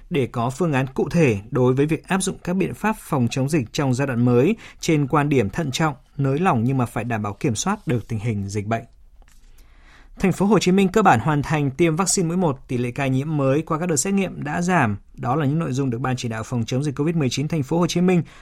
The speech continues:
thông tin tại buổi họp báo về công tác phòng chống dịch trên địa bàn tổ chức vào chiều qua.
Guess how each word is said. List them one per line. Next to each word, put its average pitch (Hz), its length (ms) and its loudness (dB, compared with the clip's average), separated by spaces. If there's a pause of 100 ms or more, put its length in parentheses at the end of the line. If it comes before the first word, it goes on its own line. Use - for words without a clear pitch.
(120)
thông 208 180 2
tin 190 180 6 (220)
tại 156 140 -4
buổi 151 180 0
họp 123 140 -4
báo 127 420 0 (120)
về 123 160 -2
công 135 180 -6
tác 180 160 -4
phòng 120 260 0
chống 131 180 -2
dịch 151 200 0
trên 147 180 -4
địa 127 100 -6
bàn 117 340 0
tổ 104 140 -4
chức 175 200 -4
vào 117 100 -2
chiều 120 240 2
qua. 127 280 4